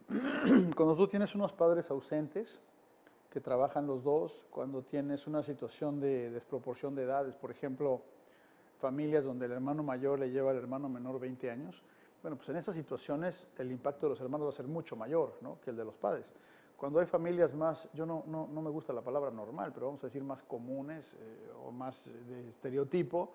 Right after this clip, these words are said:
donde hay dos, tres hijos y todos son de la edad más o menos y los padres están más o menos presentes, pues obviamente el impacto va a ser mucho mayor en, en cuestión de los padres. Ahora, la ambivalencia es una, es un componente de la vida, ¿no?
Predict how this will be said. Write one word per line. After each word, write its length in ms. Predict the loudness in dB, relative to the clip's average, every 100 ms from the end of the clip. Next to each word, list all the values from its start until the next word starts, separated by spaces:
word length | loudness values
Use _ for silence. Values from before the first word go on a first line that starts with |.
| -18 -20 -20 -8
donde 280 | -4 0 4
hay 80 | 4
dos, 200 | 4 2
tres 280 | -2 0 -4
hijos 520 | -2 4 8 8 4
y 220 | -6 -4
todos 340 | 0 2 2
son 180 | -2 -2
de 80 | -2
la 400 | -2 -2 -2 -2
edad 400 | 0 4 4 4
más 220 | 0 -2
o 60 | -2
menos 280 | -2 -2 -4
y 60 |
los 120 | -6 -2
padres 380 | 0 0 -2 -4
están 300 | -4 -4 -2
más 200 | -6 -6
o 40 |
menos 240 | -8 -8 -6
presentes, 460 | -4 -4 -4 -8 -10 -20 -20 -20 -12
pues 120 | -4
obviamente 360 | -2 0 0 -4
el 80 | -4
impacto 520 | -6 -8 -6 -8 -8 -10
va 60 | -10
a 20 |
ser 160 | -8 -6
mucho 280 | -6 -6 -8
mayor 380 | -4 -4 -4 -8
en, 160 | -16 -16 -18
en 60 | -14
cuestión 280 | -12 -8
de 60 | -8
los 100 | -2
padres. 320 | 0 -2 -4 -20 -20 -20 -20 -20 -20 4
Ahora, 380 | 8 8 8 4 4
la 160 | 6
ambivalencia 720 | 6 6 6 6 4 2 2
es 160 | 2 0
una, 300 | 0 0 0
es 160 | -4 -6
un 120 | -8
componente 560 | -4 -4 -2 -2 -2 -4
de 100 | -4
la 100 | -4
vida, 300 | -4 -6
¿no? 60 | -10